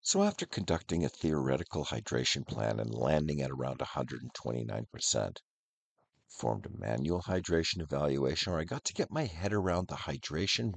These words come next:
rate and feel and see the ingredients' response to varying amounts of water. Now, this led me to check my findings against the rheological chart, where I determined that based on the workability I want for my dough,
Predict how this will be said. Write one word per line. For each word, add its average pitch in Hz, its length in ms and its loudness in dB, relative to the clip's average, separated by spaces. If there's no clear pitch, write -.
rate 64 380 0
and 73 260 2
feel 190 440 6
and 98 180 4
see 107 380 6
the 104 160 4
ingredients' 87 600 2
response 80 540 2
to 65 140 -6
varying 73 440 4
amounts 65 420 -2
of 65 160 -8
water. - 400 -6
Now, 104 60 2
this 180 260 6
led 180 200 8
me 165 100 2
to 143 140 2
check - 320 4
my 85 140 2
findings 78 600 2
against 64 360 -2
the 64 60 -4
rheological 67 760 0
chart, 87 380 2
where 62 220 -4
I - 140 -6
determined 90 680 0
that - 200 -10
based - 300 -2
on 117 120 -6
the 104 80 -8
workability 123 720 2
I 127 60 8
want 123 220 6
for - 100 -8
my 117 160 4
dough, 107 320 4